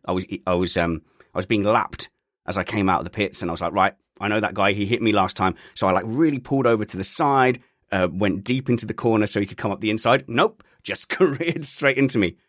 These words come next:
So I now know to avoid him. It's like a club.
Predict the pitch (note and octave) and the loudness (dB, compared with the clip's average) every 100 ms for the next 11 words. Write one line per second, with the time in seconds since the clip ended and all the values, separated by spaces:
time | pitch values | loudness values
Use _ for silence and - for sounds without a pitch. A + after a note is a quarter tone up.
0 | _ - D#3 D#3 E3+ D#3+ D3 C#3 C3+ G#2+ | _ -2 4 4 4 4 4 4 2 0
1 | A2 C#3 B2 F#2 F2 - A2 G2+ - D#3 | 2 4 2 0 -4 -2 -4 -4 -4 0
2 | A2+ | 2